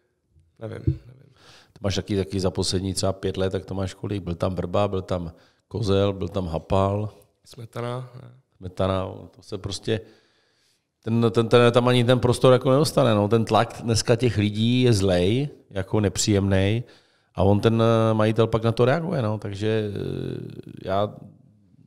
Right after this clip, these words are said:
Speaker 2: nevím, no, prostě dneska Šmídsa říkal v Tiki Taka, že by spíš měli změnit vedení jako nahoře, jo, že by se mělo to nějak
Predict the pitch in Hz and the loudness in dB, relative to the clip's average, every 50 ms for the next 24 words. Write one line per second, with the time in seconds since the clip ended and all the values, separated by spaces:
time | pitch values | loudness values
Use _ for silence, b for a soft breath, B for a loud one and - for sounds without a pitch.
0 | _ - - - 123 113 101 92 87 87 90 87 92 - 98 95 - - 104 104 | _ -14 -6 -4 -2 -2 -2 -2 -4 -6 -6 -8 -8 -10 -10 -10 -6 -4 -4 -4
1 | 95 b b b b b b b b b b b b b b b b b - - | -4 b b b b b b b b b b b b b b b b b -12 -10
2 | - - - 110 - - 110 107 98 - 120 104 110 107 123 113 - - 120 101 | -8 0 0 0 0 2 -2 -2 0 2 2 2 2 4 2 2 2 0 -2 0
3 | 117 110 113 107 - 120 117 110 110 113 113 110 113 107 - - 123 110 95 113 | 0 2 2 2 2 2 2 4 4 4 2 2 0 -2 -2 -2 -4 -2 2 2
4 | 110 113 113 101 110 117 117 110 92 95 92 101 98 101 107 113 117 117 110 101 | 2 2 2 2 2 2 2 2 2 2 2 2 2 2 2 2 2 0 0 -2
5 | - 104 98 90 87 90 98 98 95 104 107 113 135 143 120 - - _ _ 101 | -2 -4 -4 -4 -4 -4 -4 -2 -2 -2 -2 -2 -6 -10 -14 -18 -20 _ _ -10
6 | 101 101 104 107 98 95 95 98 - - 101 95 95 98 101 98 - 104 104 101 | -6 -4 -4 -4 -4 -6 -8 -8 -8 -6 -4 -4 -2 -2 -2 -2 0 0 0 2
7 | 101 98 | 0 0